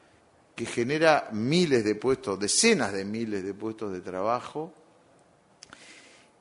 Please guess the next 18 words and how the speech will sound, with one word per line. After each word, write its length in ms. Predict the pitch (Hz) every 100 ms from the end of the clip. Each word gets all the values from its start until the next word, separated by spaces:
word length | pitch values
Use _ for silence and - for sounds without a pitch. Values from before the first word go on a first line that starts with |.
| -
y 100 | 120
que 160 | -
felizmente 720 | 131 127 151 151 143 156 151 151
se 180 | 120
viene 260 | 110 135 131
recuperando, 920 | 107 92 92 92 104 127 131 135 - _ _ _ _ _ _ _ _ _
pese 240 | - 95 101
a 40 |
que 80 | 98
a 40 |
veces 280 | 104 110 110
parece 400 | - 101 107 101
que 60 | 92
hay 80 |
gente 320 | 90 104 101 95
que 120 | 92
no 160 | 92
quisiera, 640 | - 90 - 104 104 123